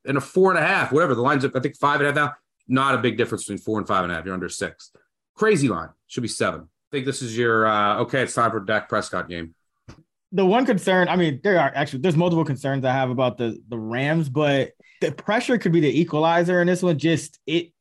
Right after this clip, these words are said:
Speaker 2: it's been real tough this year. Like, this offense has looked different because I, I don't, I don't put it on Stafford. I kinda put it on the front office a little bit. It's a little bit injuries, but,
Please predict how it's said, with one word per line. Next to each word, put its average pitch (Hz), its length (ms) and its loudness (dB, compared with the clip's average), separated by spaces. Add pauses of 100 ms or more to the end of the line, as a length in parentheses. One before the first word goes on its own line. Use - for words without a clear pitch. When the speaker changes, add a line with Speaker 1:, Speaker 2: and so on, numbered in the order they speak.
(420)
Speaker 2:
it's 214 180 0
been 196 340 4
real 175 360 4
tough 165 360 0 (240)
this 151 260 0
year. 151 140 4
Like, 151 160 0
this 214 140 0
offense 226 320 2
has 170 100 2
looked 165 160 2
different 180 320 0
because 156 580 0 (240)
I, 165 240 0
I - 40 2
don't, 339 180 0
I 180 80 0
don't 285 140 2
put 254 100 6
it 214 60 6
on 175 120 4
Stafford. 190 640 2 (200)
I 190 60 2
kinda 269 260 2
put 262 120 2
it 226 80 6
on 208 400 4 (200)
the 143 80 -6
front 180 180 0
office 185 340 2
a 185 60 4
little 185 160 6
bit. 185 220 2
It's 139 120 -8
a 151 100 2
little 208 260 4
bit 196 160 4
injuries, 185 500 4
but, 147 440 0